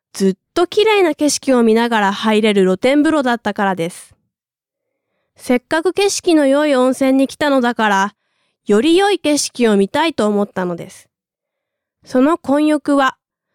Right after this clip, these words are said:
男湯の隣にあるので、女性は入りにくいのですが、専用のタオルを体に巻けば入ることができます。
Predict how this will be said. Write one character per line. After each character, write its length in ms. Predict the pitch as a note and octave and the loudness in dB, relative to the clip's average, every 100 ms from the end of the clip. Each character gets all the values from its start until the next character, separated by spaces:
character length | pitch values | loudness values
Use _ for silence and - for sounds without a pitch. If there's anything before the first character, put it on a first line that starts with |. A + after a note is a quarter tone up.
| _ - | _ -10
男 380 | - D4+ D#4+ | -4 -2 0
湯 100 | D#4+ | 2
の 120 | D#4 D#4 | 2 2
隣 360 | D4 D4 C#4+ | 0 0 -2
に 140 | C#4+ C4+ | -2 0
あ 100 | C4+ | 0
る 60 | |
の 160 | B3 G#3 | 0 0
で、 240 | G3 G3 _ _ _ | -2 -4 _ _ _
女 140 | F#3+ | -4
性 220 | F#3+ C4+ C#4+ | -2 0 0
は 120 | C#4+ | 0
入 300 | - A#3+ D4 | -2 -2 0
り 120 | E4 | 2
に 100 | E4 | 2
く 180 | - D#4+ | 0 0
い 60 | |
の 100 | C#4 | 2
で 140 | A3 G#3 | 0 -4
す 120 | - | -4
が、 320 | F#3+ F#3 - _ _ _ _ _ _ | -2 -2 -4 _ _ _ _ _ _
専 320 | - D4+ D#4+ | -6 -2 2
用 160 | E4 E4+ | 2 2
の 140 | E4+ | 0
タ 220 | E4 E4+ E4 | 0 0 2
オ 40 | |
ル 140 | C4 | 2
を 80 | G3+ | 0
体 360 | - G#3+ A#3+ B3+ | -2 -4 -2 0
に 140 | B3+ | 0
巻 240 | A#3+ A3 D4 | 0 0 -2
け 60 | |
ば 180 | C4 D#3+ _ _ _ _ | -2 -4 _ _ _ _
入 260 | C4+ E4+ | -2 0
る 80 | D4+ | 0
こ 120 | A#3+ | -2
と 140 | A3 A#3+ | -2 0
が 100 | C#4+ | 0
で 140 | A#3+ | -2
き 100 | A3 | -2
ま 180 | F#3+ F#3 | -2 -4
す。 240 | - - | -10 -20